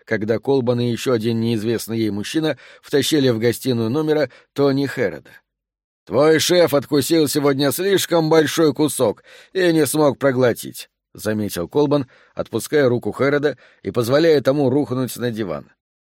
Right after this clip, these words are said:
Тони попробовал подняться, но голова так закружилась, что он снова упал на подушки. «Что случилось?» спросила Мария Чень.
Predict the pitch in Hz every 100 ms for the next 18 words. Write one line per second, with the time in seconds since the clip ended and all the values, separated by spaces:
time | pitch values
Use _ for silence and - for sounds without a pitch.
0 | _ - 143 127 113 110 143 135 117 113
1 | 107 107 110 151 - 156 127 _ 98 117
2 | 131 139 139 127 135 101 113 113 117 165
3 | 156 127 - - - - 120 104 123 143
4 | 139 123 104 120 123 120 117 101 95 -
5 | - _ _ _ _ _ - - 139 160
6 | 160 170 107 101 - _ _ - - 120
7 | 110 120 113 117 120 120 110 - 113 107